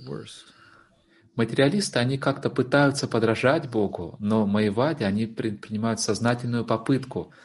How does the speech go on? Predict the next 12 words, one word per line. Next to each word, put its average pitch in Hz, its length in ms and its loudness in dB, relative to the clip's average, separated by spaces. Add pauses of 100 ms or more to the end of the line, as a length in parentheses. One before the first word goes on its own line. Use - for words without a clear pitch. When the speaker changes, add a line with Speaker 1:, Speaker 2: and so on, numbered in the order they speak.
(120)
Speaker 2:
стать 104 360 -6
Богом. 92 460 -4 (380)
И 107 80 -4
это 120 220 -4
хуже 101 300 -8
всего. 82 500 -10 (1400)
Speaker 1:
So, - 520 -16 (1160)
I'll 139 140 0
stop 135 420 -4
for 139 160 -6
now. 139 280 -2 (1000)
Speaker 2:
А, 98 220 -10